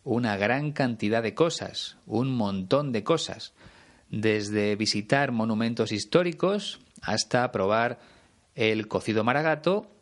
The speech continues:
o hacer una pequeña excursión para descubrir la mejor carne del mundo en ese pequeño pueblo de la provincia de León.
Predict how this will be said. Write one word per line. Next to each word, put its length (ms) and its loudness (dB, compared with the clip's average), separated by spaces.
o 320 2
hacer 320 -2
una 180 0
pequeña 720 0
excursión 720 0
para 240 2
descubrir 720 0
la 320 0
mejor 640 -2
carne 540 0
del 340 0
mundo 460 0
en 180 -2
ese 400 0
pequeño 480 0
pueblo 420 2
de 160 -2
la 160 2
provincia 540 0
de 100 -2
León. 380 -4